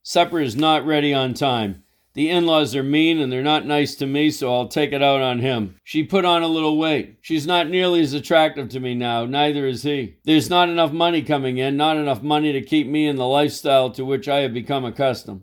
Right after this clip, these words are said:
He or she is not living up to my expectations, and he said the wrong thing. There is constant complaining, criticism, fault-finding, and nitpicking.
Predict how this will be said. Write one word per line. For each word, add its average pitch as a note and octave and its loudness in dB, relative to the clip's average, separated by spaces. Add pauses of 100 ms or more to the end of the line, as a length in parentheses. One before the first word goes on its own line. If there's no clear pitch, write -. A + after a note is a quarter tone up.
(120)
He F3+ 6
or D#3 4
she E3+ 0
is C#3 0
not D#3 0
living D3+ 0
up C#3+ -2
to C#3+ -4
my C#3 0
expectations, A#2+ -4 (260)
and B2 -4
he D3+ 0
said D3 -2
the A2+ -8
wrong C3 0
thing. A2+ -4 (240)
There D3+ 4
is C#3 2
constant F3 -2
complaining, C#3 0
criticism, B2 -2
fault-finding, A2+ 0
and G#2 -2
nitpicking. E2+ -6